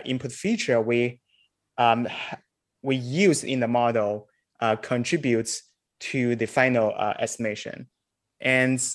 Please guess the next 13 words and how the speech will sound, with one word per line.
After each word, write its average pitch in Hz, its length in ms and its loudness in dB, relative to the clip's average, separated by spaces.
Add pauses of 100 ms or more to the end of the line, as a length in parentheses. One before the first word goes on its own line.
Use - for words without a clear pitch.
(100)
uh, 127 180 4
we 147 120 2
can 156 140 2
also 190 260 4
estimate 139 380 0
how 147 180 0
much 147 260 -2
contribution 139 540 -4
each, - 520 -8 (380)
uh, 117 80 0
specific 135 800 0
observation, 117 920 -2 (380)
um, 110 520 2